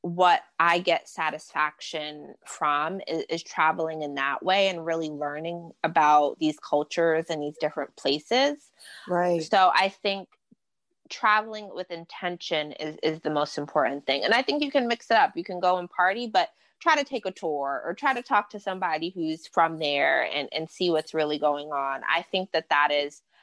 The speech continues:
Speaker 1: how you make travel something that is informative, because,
Speaker 2: Right,
Speaker 1: you know, we
Speaker 2: right.
Speaker 1: would be remiss in the age of Instagram to think that everyone who's taking a picture in, in these tourist attractions is going to really find out.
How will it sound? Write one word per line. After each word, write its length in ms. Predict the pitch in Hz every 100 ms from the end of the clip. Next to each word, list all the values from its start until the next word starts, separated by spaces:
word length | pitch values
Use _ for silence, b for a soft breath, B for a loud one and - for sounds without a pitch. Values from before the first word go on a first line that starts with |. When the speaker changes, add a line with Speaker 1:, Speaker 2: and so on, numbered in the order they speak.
| B
Speaker 1:
how 160 | - 170
you 260 | 165 170 165
make 320 | 151 147 -
travel 840 | - - 147 147 160 139 139 135 _ _ _ _ _ _
something 720 | - 170 170 - 156 151 156
that 220 | 151 139 -
is 140 | 151
informative, 920 | 151 147 - 147 147 190 240 269 277 277 - -
because, 600 | 185 175 190 165 160 175
Speaker 2:
Right, 140 | 175 156 - -
Speaker 1:
you 100 | 190
know, 160 | 170
we 200 | 170 196
Speaker 2:
right. 20 |
Speaker 1:
would 180 | 202 196
be 140 | 196 190
remiss 720 | 175 170 165 165 208 - -
in 160 | 180 175
the 140 | 170
age 200 | 151 160 165
of 100 | 151
Instagram 880 | 156 156 - 180 190 190 190 196 196 _
to 100 | -
think 320 | 165 165 165
that 120 | 160 151
everyone 440 | 160 170 165 160
who's 220 | 165 156 -
taking 420 | - 156 156 151
a 60 |
picture 760 | 147 147 - - 151 143 143 - b b b b b
in, 260 | 175 165
in 440 | - 160 156 151 147
these 220 | 151 147
tourist 360 | - 160 156 151
attractions 840 | 139 - 143 - - 143 139 139 -
is 140 | 147
going 520 | - 151 147 143 139 139
to 140 | 147
really 260 | 139 135 131
find 360 | - 127 131
out. 300 | 123 110 104